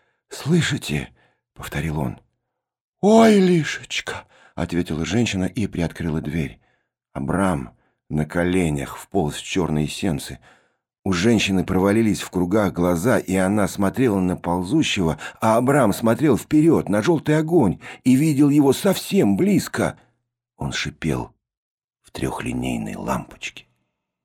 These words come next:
Вполне ночь расцвела уже под самое утро. Студёная и вся усеянная звёздами.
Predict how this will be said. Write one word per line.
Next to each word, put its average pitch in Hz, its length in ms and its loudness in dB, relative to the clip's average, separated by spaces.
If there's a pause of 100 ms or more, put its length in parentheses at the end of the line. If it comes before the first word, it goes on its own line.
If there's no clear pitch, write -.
(2000)
Вполне 117 420 6
ночь 113 280 6
расцвела 92 440 2
уже 78 220 2
под 76 160 -2
самое 69 320 -2
утро. - 400 -10 (760)
Студёная 82 880 2 (240)
и 69 80 -4
вся 87 360 2
усеянная 71 720 0
звёздами. 60 680 -8